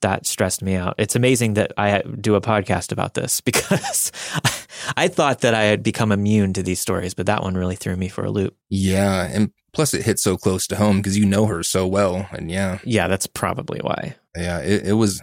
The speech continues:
Speaker 2: it was definitely rough. And we're both overthinkers and worry about everything way too much. And I think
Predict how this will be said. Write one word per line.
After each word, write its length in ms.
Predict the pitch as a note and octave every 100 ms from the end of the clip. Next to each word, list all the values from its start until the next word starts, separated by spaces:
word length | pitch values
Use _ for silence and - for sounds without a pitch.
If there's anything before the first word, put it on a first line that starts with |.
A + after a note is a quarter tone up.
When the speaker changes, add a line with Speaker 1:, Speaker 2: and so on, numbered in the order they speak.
| -
Speaker 2:
it 60 | G#2+
was 140 | G#2
definitely 440 | F#2+ F#2 F#2 E2
rough. 500 | F2 F2 F2 - - _ _ _ _
And 120 | G#2 G#2+
we're 100 | G2
both 300 | A2 A#2 -
overthinkers 800 | - G2 G2+ - F#2 G2 G2+ G2
and 200 | F#2+ E2+
worry 300 | F#2+ F#2 F#2
about 200 | F#2+ E2+ -
everything 560 | E2+ F#2 - F#2 F2
way 240 | F2 F2 F#2+
too 220 | - G2
much. 480 | E2 E2+ F#2 - - _ _ _ _
And 160 | G#2+ G2
I 60 |
think 220 | G#2 D3+